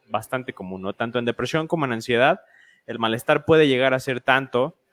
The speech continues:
que, que bloquea a la persona y por más que la persona quiera realmente generar un cambio, eh, no puede hacer ni siquiera que se levante a ir al proceso terapéutico, ¿no? Y entonces ahí,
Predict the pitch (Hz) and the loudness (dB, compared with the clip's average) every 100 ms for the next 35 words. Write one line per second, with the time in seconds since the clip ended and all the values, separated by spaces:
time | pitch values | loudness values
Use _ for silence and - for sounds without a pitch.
0 | _ _ _ 110 101 90 69 - 95 98 | _ _ _ -8 -6 -6 -8 -10 -4 -4
1 | 98 143 143 135 123 123 139 143 160 139 | 0 2 4 2 0 -2 -4 -4 -4 -2
2 | 123 135 - 170 127 120 151 151 - 143 | -2 -2 -2 -4 -4 -8 -8 -8 -6 -2
3 | 151 139 139 139 135 123 127 131 123 110 | -2 0 -2 -2 -4 -10 -10 -10 -10 -6
4 | 110 120 123 120 123 127 151 175 - 92 | -4 -4 -6 -6 -6 -2 -2 -2 -4 -8
5 | 87 80 - 110 143 151 160 160 156 156 | -8 -10 -14 -8 -8 0 2 4 2 -2
6 | 151 156 135 120 135 143 139 123 107 113 | -6 -6 -14 -8 -6 -6 -8 -6 -4 -2
7 | 127 131 190 - 107 135 147 - 113 117 | -4 -4 -6 -2 -2 -2 -4 -4 -6 -6
8 | 117 117 104 - 127 120 - - 98 127 | -14 -10 -10 -6 -8 -8 -12 -16 -12 -12
9 | 147 127 131 143 160 147 127 151 | -10 -12 -12 -12 -10 -6 -4 -4